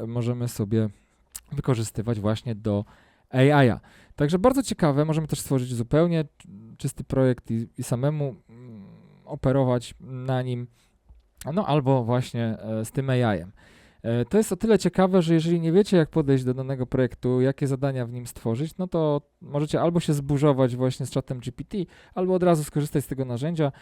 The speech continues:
i stworzyć projekt. Oczywiście tutaj są inne feature'y, możemy tutaj gadać dalej z nim, co byś zmienił w tym projekcie, tak? E, tutaj personalizować e-maile, dodawać jakieś, e, feature'y z YouTube'a, no, mm,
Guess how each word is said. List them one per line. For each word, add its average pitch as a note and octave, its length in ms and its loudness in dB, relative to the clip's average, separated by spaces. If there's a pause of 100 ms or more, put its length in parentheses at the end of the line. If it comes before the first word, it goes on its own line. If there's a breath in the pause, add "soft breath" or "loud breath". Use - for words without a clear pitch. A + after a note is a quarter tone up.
(200 loud breath)
i C3+ 80 -4
stworzyć C3+ 340 -2
projekt. A2 300 0 (240 soft breath)
Oczywiście F#3 560 2 (200 soft breath)
tutaj D#3+ 240 2
są D#3 180 -4
inne G3+ 240 0
feature'y, C3 400 0
możemy B2+ 300 -6
tutaj C3+ 280 -2
gadać E3+ 360 2
dalej B2+ 320 2
z A#2 80 -2
nim, A2+ 200 -6
co D3+ 200 0
byś C#3 160 0
zmienił C#3+ 320 -6
w - 40 -10
tym C3+ 160 -10
projekcie, D3+ 480 -2
tak? B2+ 420 -4
E, A2+ 680 -2
tutaj A#2+ 420 -4 (160)
personalizować D3+ 720 0
e-maile, C#3 600 2 (300 loud breath)
dodawać C#3+ 520 2
jakieś, - 640 -2
e, F3 40 0 (240)
feature'y D#3+ 580 4
z C3 100 0
YouTube'a, D3 480 2
no, C3+ 180 -4 (140)
mm, D3 240 -12